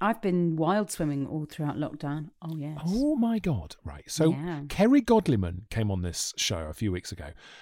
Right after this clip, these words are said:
Speaker 2: and she was harping on about wild swimming as well. She absolutely loves it. Tell us more.
Speaker 1: Yeah, um, I do it all year round. So, um, the, the coldest swim, and I'm quite proud of this, the coldest swim I've had has been four degrees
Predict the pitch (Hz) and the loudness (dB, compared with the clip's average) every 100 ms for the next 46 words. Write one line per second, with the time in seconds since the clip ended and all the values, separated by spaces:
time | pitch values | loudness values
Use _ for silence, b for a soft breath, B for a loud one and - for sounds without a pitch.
0 | B 160 160 - 277 339 226 113 117 95 | B -2 2 6 8 8 6 4 0 0
1 | 92 90 85 87 98 95 98 90 85 - | -4 -6 -6 -6 -6 -2 0 0 -4 -8
2 | 80 69 - - 98 165 170 76 - 233 | -10 -12 -18 -10 -2 0 -2 -4 -4 -4
3 | - 196 - - 185 - 185 202 131 - | -2 -6 -4 0 2 2 2 2 -2 0
4 | 233 220 202 226 98 - _ _ _ _ | 0 0 0 0 -2 -8 _ _ _ _
5 | _ _ 208 330 294 175 185 190 - 226 | _ _ 2 4 4 4 4 4 2 2
6 | 254 208 262 - 233 220 190 208 214 143 | 2 2 2 4 4 4 4 2 2 0
7 | 143 - - 180 170 170 160 - 170 160 | -2 -6 -8 -2 -2 0 -2 -4 -2 0
8 | 165 170 165 b b 180 - - - 214 | 0 -2 -6 b b -10 -6 -4 -4 -4
9 | - - 262 254 220 - - 202 165 165 | -6 2 4 4 0 -4 -4 -2 0 0
10 | 160 - - - 165 139 139 - - 196 | -2 -8 -6 -4 -4 -6 -12 -14 -8 -6
11 | 185 165 170 151 147 143 143 160 151 - | -4 -4 -4 -2 -4 -6 -4 -4 -4 -2
12 | 165 165 139 139 139 | -2 -2 -10 -10 -12